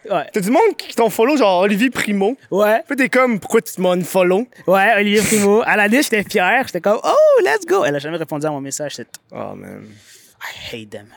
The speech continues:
Speaker 1: Je les
Speaker 2: <laughs>
Speaker 1: déteste.
Speaker 2: I hate them.
Speaker 1: I hate them.
Speaker 2: Tantôt, t'es comme, je l'aime full, c'est ma préférée. I hate
Speaker 1: Non,
Speaker 2: that
Speaker 1: non,
Speaker 2: bitch.
Speaker 1: j'essaie juste d'être, euh, politically correct.
Speaker 2: Ouais, ouais.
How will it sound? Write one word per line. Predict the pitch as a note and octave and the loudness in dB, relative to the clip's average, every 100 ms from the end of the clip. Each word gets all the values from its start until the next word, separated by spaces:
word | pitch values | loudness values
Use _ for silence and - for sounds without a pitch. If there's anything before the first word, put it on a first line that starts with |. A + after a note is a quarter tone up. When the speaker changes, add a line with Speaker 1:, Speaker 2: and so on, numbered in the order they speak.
| - | -20
Speaker 1:
Je | A2+ | -12
les | |
Speaker 2:
<laughs> | |
Speaker 1:
déteste. | A2 - | -6 -2
Speaker 2:
I | B3+ G#3+ G#3 | 2 2 2
hate | F#3 | 0
them. | D#3+ G3 E3 | 0 -2 -2
Speaker 1:
I | |
hate | B2+ | -8
them. | C3+ B2 A#2+ | -8 -2 0
Speaker 2:
Tantôt, | A#3 | 2
t'es | C4 | 4
comme, | B3 A3+ | 2 2
je | G3+ | 2
l'aime | F#3+ F3+ | 2 0
full, | - F3 | -2 0
c'est | |
ma | F3 | 0
préférée. | D#3 C#3+ C3+ | -2 -2 -4
I | B2+ B2 | -4 -4
hate | A2 | -6
Speaker 1:
Non, | |
Speaker 2:
that | A#2 G#2 | -12 -12
Speaker 1:
non, | C#3+ D#3 | -6 -4
Speaker 2:
bitch. | D#3+ - | -4 -4
Speaker 1:
j'essaie | F#3+ | -4
juste | F#3+ A3+ | -4 -4
d'être, | G3+ E3+ | -2 -2
euh, | D#3+ | -2
politically | - F3 F#3 F#3+ - F#3 | -2 -2 -4 -6 -4 -6
correct. | F#3 F3 D3+ - | -4 -4 -4 -6
Speaker 2:
Ouais, | A#2 A#2 | -6 -4
ouais. | A2 A2 | -4 -6